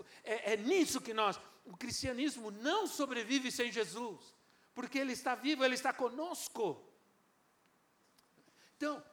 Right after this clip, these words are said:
se a, a pessoa de Jesus, é, para nós, não é apenas uma pessoa, ele é a verdade. Je-, Jesus disse, "Eu sou a verdade,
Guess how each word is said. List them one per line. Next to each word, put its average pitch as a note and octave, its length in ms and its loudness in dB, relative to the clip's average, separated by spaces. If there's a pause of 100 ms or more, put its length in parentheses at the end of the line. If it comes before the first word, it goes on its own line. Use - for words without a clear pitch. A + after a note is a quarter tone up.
se C4 480 -6
a, A3+ 480 -2
a F#3+ 60 2
pessoa E4+ 640 0
de A#3+ 140 -6
Jesus, G3 540 0 (640)
é, D#3+ 300 -6
para F#3+ 240 -4
nós, A3 480 -2 (180)
não F4 160 -8
é E4+ 120 -2
apenas A3+ 400 -2
uma G#3 180 -2
pessoa, E3 580 -6 (520)
ele D4 340 -6
é A3 320 -6
a A#3+ 80 -4
verdade. B3 600 -6 (260)
Je-, A3+ 340 -10
Jesus A#3 340 -10
disse, C4 320 -8
"Eu E4+ 320 2
sou D#4 560 -2 (720)
a A#3+ 140 0
verdade, A3 720 4